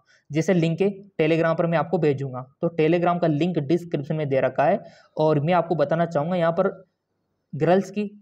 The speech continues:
एससी, एसटी वालों की और फिजिकली हैंडीकैप्ड की कोई भी फीस नहीं है, फ्री में अप्लाई कर सकते हो यहाँ पे। तो कोई डाउट है तो सीधा आप कमेंट करो इस वैकेंसी को लेकर, केंद्रीय होम्योपैथी को लेकर कुछ डाउट है तो आप कमेंट कर सकते हो।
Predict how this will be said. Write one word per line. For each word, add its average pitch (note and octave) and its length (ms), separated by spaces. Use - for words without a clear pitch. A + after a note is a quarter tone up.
एससी, F3 500
एसटी E3 260
वालों E3 240
की G3 140
और D3+ 280
फिजिकली F3 400
हैंडीकैप्ड E3 500
की G#3 120
कोई E3+ 240
भी F3+ 120
फीस F#3+ 300
नहीं D#3 180
है, A3 80
फ्री G3 240
में F#3+ 140
अप्लाई D3 260
कर C#3 200
सकते D3 420
हो D#3 260
यहाँ C3+ 200
पे। B2 220
तो E3 60
कोई E3 220
डाउट C#3+ 340
है G3+ 100
तो G3 160
सीधा E3+ 300
आप D#3+ 260
कमेंट D3+ 360
करो F#3 340
इस F#3+ 180
वैकेंसी D3+ 460
को D#3 100
लेकर, C3 380
केंद्रीय D3 560
होम्योपैथी D#3 460
को E3+ 100
लेकर C#3+ 260
कुछ D#3 220
डाउट C3+ 300
है F#3+ 60
तो F#3+ 100
आप D3 160
कमेंट D3 280
कर C#3 140
सकते C#3 400
हो। D3 160